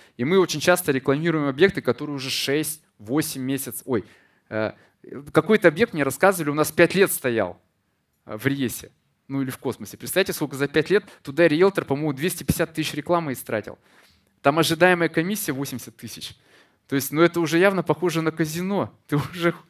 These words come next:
<laughs> веришь в победу, да? <laughs> Ставишь, ставишь. Свою продал квартиру уже, вон Алексей подсказывает. Вот, понимаете? То есть, э, конечно, это неправильно, да? И в принципе мы должны эту возможность сделать для того, чтобы,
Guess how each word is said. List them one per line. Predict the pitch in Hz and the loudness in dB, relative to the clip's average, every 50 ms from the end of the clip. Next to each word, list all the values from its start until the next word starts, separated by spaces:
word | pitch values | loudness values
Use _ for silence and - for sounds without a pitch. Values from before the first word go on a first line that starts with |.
| - - - - - - | -16 -16 -12 -12 -12 -14
<laughs> | - - - - - - - - - | -14 -18 -20 -20 -20 -18 -18 -10 -6
веришь | 131 135 190 226 226 214 190 - - | 0 4 6 6 8 6 6 4 2
в | |
победу, | - 208 196 185 208 226 226 208 180 147 | 2 2 2 2 2 2 2 2 2 -2
да? | 131 139 165 208 233 - - | 0 0 0 0 -2 2 6
<laughs> | 349 330 - - 254 202 - - 240 233 170 - - - 226 170 - - 247 220 - - - 339 311 - | 6 6 6 4 0 -2 0 -2 -2 -2 -2 -4 -2 -2 -2 -2 -2 -2 -2 -2 -2 -2 -6 -10 -10 -10
Ставишь, | - - - 226 226 240 262 311 - - | -10 4 6 8 8 8 6 4 2 0
ставишь. | - - 247 220 202 175 | 0 2 4 4 4 4
Свою | - - 208 226 262 254 | 6 8 10 10 10 10
продал | - 226 214 220 214 - | 8 8 8 8 8 8
квартиру | - 220 214 - - 247 220 196 | 8 4 4 4 2 0 0 0
уже, | 175 165 175 170 | 0 2 2 2
вон | 170 165 | 2 2
Алексей | 156 147 151 - - 175 | 2 0 -2 -2 -4 -4
подсказывает. | 156 156 151 - - - 156 135 131 131 117 - - - - - - - - - | -2 -2 -4 0 2 4 2 4 2 -2 -4 -2 -2 0 0 0 0 -2 4 8
Вот, | 190 180 139 - - - | 8 8 8 8 4 2
понимаете? | 165 190 208 220 233 208 190 - 131 | 2 4 6 6 6 6 6 4 2
То | - 190 | 2 4
есть, | 208 208 - - - - - - - - _ _ | 4 4 2 -4 -12 -18 -20 -20 -20 -20 _ _
э, | - 127 127 | -4 -2 4
конечно, | - 185 214 233 - - | 6 8 8 8 6 4
это | - - 190 | 2 0 0
неправильно, | 190 185 - 190 196 185 165 143 123 110 113 | 0 0 4 8 8 8 8 8 6 2 0
да? | 127 147 165 170 - - | 2 4 4 2 2 -2
И | - 156 | -4 -4
в | 156 - | -2 0
принципе | 202 233 247 220 - - - 170 | 0 0 0 0 -2 -4 -4 -2
мы | 156 160 156 | -2 -2 -2
должны | 165 165 151 190 202 | -2 -2 0 -2 -2
эту | 190 190 165 | -2 -2 -2
возможность | 156 160 156 160 180 185 165 165 160 147 151 | -2 -2 -4 -4 -4 -4 -4 -4 -8 -10 -8
сделать | 165 202 220 202 175 135 | -2 2 2 2 2 2
для | 120 131 131 | 0 -4 -4
того, | - 151 151 170 185 | -2 -2 -2 -2 -2
чтобы, | - - - 165 147 131 139 131 120 110 | -2 -2 -2 -4 -2 0 0 0 0 0